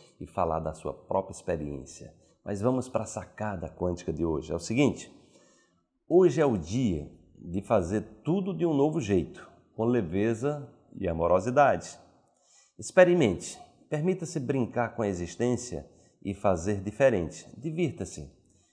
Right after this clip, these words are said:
Encontre em tudo o que faz uma, uma alegria genuína e renove-se interiormente. Gente, é o,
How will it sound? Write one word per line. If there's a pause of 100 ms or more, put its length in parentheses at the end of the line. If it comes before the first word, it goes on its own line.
(140)
Encontre
em
tudo
o
que
faz
uma, (240)
uma
alegria
genuína (400)
e
renove-se (140)
interiormente. (1400)
Gente,
é
o,